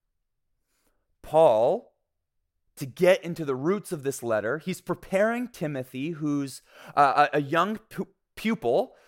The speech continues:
for encountering people who are being lured away by myths and culture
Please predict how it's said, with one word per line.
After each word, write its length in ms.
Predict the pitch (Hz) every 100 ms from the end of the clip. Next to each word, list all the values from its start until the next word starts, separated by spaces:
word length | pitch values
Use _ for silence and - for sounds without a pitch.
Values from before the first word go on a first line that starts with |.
| _ _ _ _ _ _
for 180 | - 208
encountering 720 | 196 - 214 233 226 233 220
people 400 | - 202 185 190
who 160 | 170
are 60 | 170
being 280 | 151 160 147
lured 580 | 131 185 226 233 226 233
away 760 | 196 175 165 127 110 127 185 -
by 240 | 110 143
myths 720 | 135 139 170 185 - - - -
and 260 | 135 127 -
culture 680 | - 175 175 - 180 175